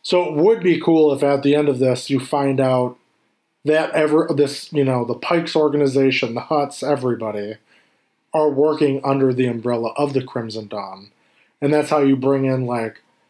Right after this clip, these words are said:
either you see Emilia Clarke's character or it gets brought up. Like,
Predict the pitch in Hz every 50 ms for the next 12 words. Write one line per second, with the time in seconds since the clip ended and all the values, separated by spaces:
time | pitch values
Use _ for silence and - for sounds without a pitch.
0 | _ _ _ _ _ _ _ _ _ - 196 202 196 190 180 175 165 160 165 -
1 | - 233 220 202 190 185 185 185 185 180 175 170 - 175 160 160 156 156 - -
2 | - 165 160 160 156 - 156 151 151 151 151 147 139 139 131 131 131 139 127 131
3 | 147 139 - - - 135 120 110 104 92 - - - _ _ 175 160 135 131 131
4 | 131